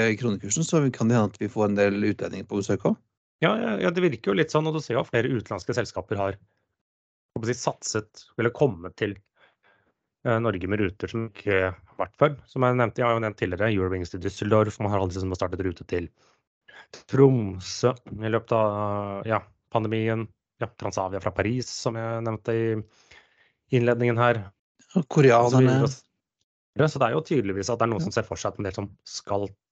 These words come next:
Speaker 2: ja, koreanerne. Eh, for det er jo ingen hemmelighet at, eh, nordmenn virker, eh, like sas og Norwegian, enten de innrømmer det eller ikke, men man ser på når de booker billetter.
Speaker 1: <laughs> Ja. Jeg tror det er tungt for andre å komme,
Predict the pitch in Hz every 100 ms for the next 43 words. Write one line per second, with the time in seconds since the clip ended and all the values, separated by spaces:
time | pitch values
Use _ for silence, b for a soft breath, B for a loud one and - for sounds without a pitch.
0 | - 143 147 139 117 139 202 - _ _
1 | _ _ _ _ - 113 110 b b b
2 | - 127 147 151 98 120 98 87 120 120
3 | - 110 - - _ _ _ _ 120 110
4 | 104 107 101 90 113 120 104 - 113 -
5 | 117 107 104 85 - 101 - - - 98
6 | 98 101 90 - 117 - 101 101 107 107
7 | 87 98 104 110 131 127 110 104 107 -
8 | - 113 110 107 - 104 101 135 - B
9 | B 156 185 - 117 - - _ _ b
10 | b b b b 117 127 135 123 117 -
11 | 147 151 165 - 175 104 95 113 104 95